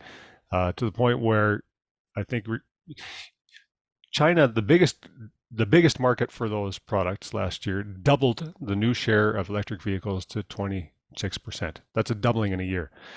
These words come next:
Those kinds of trends, that's not a transitory phenomenon. Those kinds of trends you're seeing worldwide. We are going to see a, a huge bite into the biggest source of demand for oil that is never going to come back.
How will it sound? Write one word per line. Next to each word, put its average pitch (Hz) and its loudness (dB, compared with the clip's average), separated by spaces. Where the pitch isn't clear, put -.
Those 151 4
kinds 143 2
of - -4
trends, - 0
that's 117 -2
not 160 2
a 120 -2
transitory 101 -4
phenomenon. 85 -8
Those 123 -2
kinds 120 0
of 98 -8
trends 123 0
you're 104 -2
seeing 101 -4
worldwide. 107 -4
We 123 2
are 120 4
going 113 0
to 101 -8
see 110 0
a, 90 -6
a 104 -4
huge 147 -4
bite 113 0
into 101 -4
the 92 -6
biggest 113 0
source 117 0
of 101 -8
demand 92 -2
for - -10
oil 87 -4
that 113 2
is 117 4
never 135 4
going 131 0
to - -6
come 98 -6
back. 82 -8